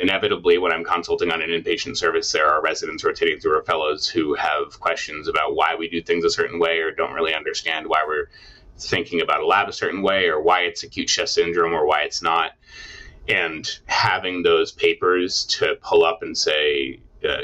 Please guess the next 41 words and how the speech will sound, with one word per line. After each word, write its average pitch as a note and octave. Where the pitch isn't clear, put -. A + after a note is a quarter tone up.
send F#2
them F2
the E2
link D#2+
and D#2
say, D#2
you D2
know, D#2
"On D#2
page D#2+
four, D#2
there's D2
this D2+
table D#2
that D#2
really E2
effectively D#2
shows F2+
that E2
after D2+
seven D#2+
days D#2+
of D#2
an D#2
admission, D#2
the C#2+
likelihood D2
of D2
the D2
vaso-occlusive D#2
crisis C#2+
being D2
resolved E2
is D#2
significantly C#2+
lower D#2
in D2
this -
population," D#2+
right? E2+
So F2